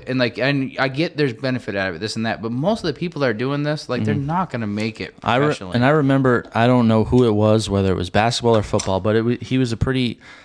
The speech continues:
Speaker 2: high-profile athlete. Like, everyone in the country, if anyone followed college basketball or football,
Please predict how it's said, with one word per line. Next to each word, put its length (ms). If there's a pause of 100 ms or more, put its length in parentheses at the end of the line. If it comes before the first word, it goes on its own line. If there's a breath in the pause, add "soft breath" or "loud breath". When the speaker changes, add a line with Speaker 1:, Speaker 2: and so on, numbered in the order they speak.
(360 loud breath)
Speaker 2:
high-profile 680
athlete. 420
Like, 160
everyone 320
in 80
the 80
country, 360
if 120
anyone 260
followed 340
college 280
basketball 340
or 140
football, 520